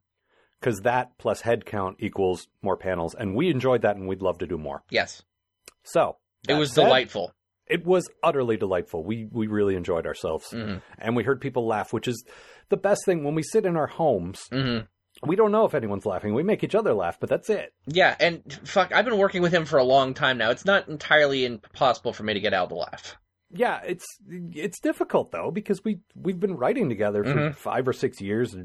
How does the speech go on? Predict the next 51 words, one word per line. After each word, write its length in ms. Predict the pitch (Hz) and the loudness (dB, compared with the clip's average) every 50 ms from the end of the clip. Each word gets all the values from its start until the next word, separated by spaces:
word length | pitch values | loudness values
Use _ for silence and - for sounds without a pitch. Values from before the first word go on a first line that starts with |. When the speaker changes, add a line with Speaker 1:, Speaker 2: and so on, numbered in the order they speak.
| 87 _ _ | -16 _ _
Speaker 1:
no 340 | - - - 80 90 104 101 | -20 -20 -16 -10 -8 -6 -4
longer 300 | 76 85 104 113 110 113 | -4 -2 -2 0 0 0
than 160 | 104 95 95 | -2 -2 -2
that. 220 | 110 117 90 - - - - - - - - - - _ | -2 -2 -2 -4 -8 -14 -20 -20 -20 -20 -20 -20 -18 _
And, 340 | - 113 117 117 120 120 117 | -4 -2 -2 0 0 2 2
um, 180 | 117 117 113 113 | 2 2 4 4
Speaker 2:
God, 220 | 117 104 104 98 | 4 4 2 2
we 120 | 95 98 | 0 -2
have 260 | 104 107 104 101 - - | -2 0 0 0 -2 -4
been 180 | 101 98 - | -8 -8 -8
too. 300 | - - - 110 - - - 120 92 | -10 -8 -6 -6 -6 -6 -10 -10 -6
Speaker 1:
we, 120 | 87 82 - - - - | -6 -6 -6 -8 -8 -6
we 160 | 123 - 165 | -4 -4 -4
see 240 | - - 233 226 233 | -2 -2 -2 0 0
each 140 | 214 - | 2 2
other's 220 | 214 202 196 165 - | 2 2 2 0 0
patterns. 520 | - - 254 269 - 113 95 82 - - | -4 -6 -4 -2 0 0 -2 -2 -6 -8
Like, 160 | - 120 - | -8 -6 -4
I 60 | 139 156 | -2 -2
know 440 | 196 185 151 135 135 143 160 156 - _ _ _ _ _ _ _ | 0 2 4 4 4 4 2 0 -4 _ _ _ _ _ _ _
when 140 | - 123 113 | -4 -2 -2
I 60 | 117 | -2
say 200 | 117 - 113 98 | 0 0 0 0
a 40 | 101 | 0
certain 280 | - 101 95 104 104 | -2 -4 -4 -4 -2
thing, 160 | - 160 185 175 | -2 -2 -2 0
you're 140 | 175 254 | -2 0
gonna 180 | 226 143 127 101 | 0 0 -2 -2
say 140 | - 104 90 | -2 -4 -4
a 40 | 80 | -2
certain 280 | - 85 82 85 82 | -4 -6 -8 -6 -4
thing, 100 | 92 98 | -4 -2
and 100 | 110 107 | -2 -2
vice 200 | 92 85 92 - | -2 -4 -4 -4
versa. 260 | - 175 180 - - - | -4 -4 -4 -4 -6 -8
Speaker 2:
Mm-hmm. 180 | - 117 131 143 143 | -6 -4 -2 -2 -2
Speaker 1:
It's 100 | 143 - _ _ _ _ _ _ _ _ - | -2 -6 _ _ _ _ _ _ _ _ 0
Speaker 2:
Well, 220 | 113 120 135 143 | 2 4 4 6
this 60 | 139 | 4
Speaker 1:
hard, 80 | 143 202 | 4 4
Speaker 2:
is 60 | 160 | 2
the 60 | 160 | 2
Speaker 1:
but 60 | - - | 4 6
Speaker 2:
part 200 | 165 165 160 151 | 8 8 8 6
where 100 | 151 151 | 4 4
Matt 280 | 156 156 160 156 - | 6 4 4 4 4
talks 300 | - 175 165 165 156 - | 4 6 6 6 6 6
about 160 | 165 170 156 | 4 4 4
The 60 | 131 127 | 4 2
Simpsons 440 | - 170 170 165 156 143 127 117 | 0 2 2 2 0 -2 -4 -4
again. 380 | 110 104 107 113 110 113 117 | -2 0 0 2 2 0 -2